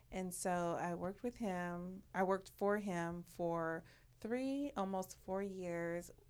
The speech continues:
all in with the intention for myself that I was gonna take over his business, uh, when he retired. And when he did retire, he found somebody else to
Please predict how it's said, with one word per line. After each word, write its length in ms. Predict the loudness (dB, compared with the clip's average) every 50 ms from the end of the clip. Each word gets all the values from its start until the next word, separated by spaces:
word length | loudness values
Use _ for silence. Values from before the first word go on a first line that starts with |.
| -2 4
all 420 | 8 8 10 10 8 8 6 4
in 360 | 2 0 0 0 0 0 -2 -2
with 140 | -4 -4 -2
the 100 | -2 -2
intention 600 | -2 -2 -4 -4 -4 -4 -2 -2 -2 -2 -2 -4 -6 -6 -4
for 100 | -2 -2
myself 640 | -2 -2 -4 -4 -4 0 2 4 4 6 4 2 2
that 160 | 0 0 4
I 120 | 4 4
was 120 | 4 4 2
gonna 180 | 0 -2 -2
take 240 | -4 -4 -6 -4 -4
over 160 | -4 -4 -2
his 180 | -2 -4 -4 -4
business, 720 | -2 0 2 2 2 0 -2 -2 -2 -4 -6 -8 -12 -16 -18 -20 -20 -20 -20 -20 -20 -20 -20 -20 -20 -12 -6 -2
uh, 160 | -2 0 0
when 200 | 0 -2 -2 -2
he 120 | -2 -4 -4
retired. 800 | -4 -6 -6 -6 -4 -2 0 0 2 2 0 0 -2 -2 -6 -8 -14 -20 -20 -20 -20 -20 -16 -8 -4
And 380 | -2 0 0 0 0 0 -2 0
when 160 | 0 0 0
he 160 | 0 0 -2
did 300 | 0 0 0 -2 0 -2
retire, 760 | -2 -4 -2 -2 0 0 2 2 2 0 0 0 -2 -2 -4 -6 -12 -18 -20 -20 -20 -20 -20
he 920 | -14 -8 -4 -4 -2 -2 -2 -2 -2 -2 -2 -2 -2 -2 -2 -2 -2 -4 -6 -10 -16 -20
found 760 | -18 -18 -4 0 2 4 4 4 4 2 2 0 -2 -4 -6 -8 -10
somebody 640 | -10 -4 -2 -2 0 2 2 2 2 2 2 4
else 680 | 4 4 4 4 4 2 2 0 -2 -4 -8 -12 -16 -16 -18 -20 -20 -20 -20 -20 -18 -10 -6
to 560 | 0 4 4 6 6 6 6 6 4 2 0